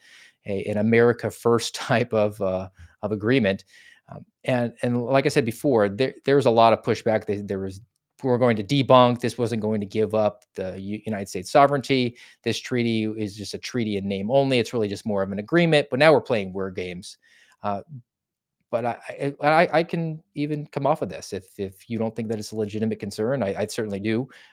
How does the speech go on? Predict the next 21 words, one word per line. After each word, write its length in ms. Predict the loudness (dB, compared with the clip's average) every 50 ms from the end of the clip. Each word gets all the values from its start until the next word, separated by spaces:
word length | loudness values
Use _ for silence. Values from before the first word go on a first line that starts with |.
| _ -10
Uh, 180 | -6 -6 -6 -6 -8 _ -2
how 120 | 2 2
about 280 | 4 4 4 2 2 -2 _ _ _ -8
the 60 | -6
United 240 | -2 0 0 0 0
States 260 | 0 -4 -6 -4 -2
obligation 640 | -2 -2 -2 -2 -2 -2 -4 -4 -6 -6 -8 -10
to 80 | -10 -8
something 420 | -8 -8 -8 -6 -6 -4 -2 0
like 340 | 0 0 0 0 -2 -6 _ _ -2
nato 380 | 0 0 0 0 -2 -6 -12 _ _ _ _ _ _ _ _ _ _ _ _ _
and 140 | -10 -10 -8
how 440 | -6 -4 -2 -2 0 -2 -2 -4 -8 _ _
they 120 | -6 -4
can 160 | -4 -2 -2
invoke 380 | -2 -2 0 0 0 0 0 -2
an 80 | -4 -2
Article 260 | -2 -4 -4 -6 -8
five 480 | -4 -2 0 2 2 2 2 0 -2 -6
to 100 | -14 -12
put, 360 | -6 -2 -2 -2 -2 -4 -8